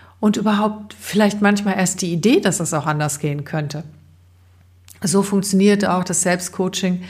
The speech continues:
wenn wir uns ein, äh, Role Model suchen, also einen Menschen, der für uns ein Vorbild sein kann im Geiste und wo wir uns Dinge abgucken.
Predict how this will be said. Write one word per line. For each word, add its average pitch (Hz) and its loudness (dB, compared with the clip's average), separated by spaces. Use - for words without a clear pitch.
wenn 180 2
wir 180 2
uns 170 -4
ein, 165 0
äh, 156 -8
Role 208 6
Model 170 4
suchen, 156 -2
also 160 -2
einen 165 0
Menschen, 175 0
der 170 0
für 175 -4
uns 165 -2
ein 160 0
Vorbild 202 2
sein 160 2
kann 165 -2
im 180 2
Geiste 165 2
und 170 0
wo 170 0
wir 165 2
uns 165 -2
Dinge 175 2
abgucken. - -8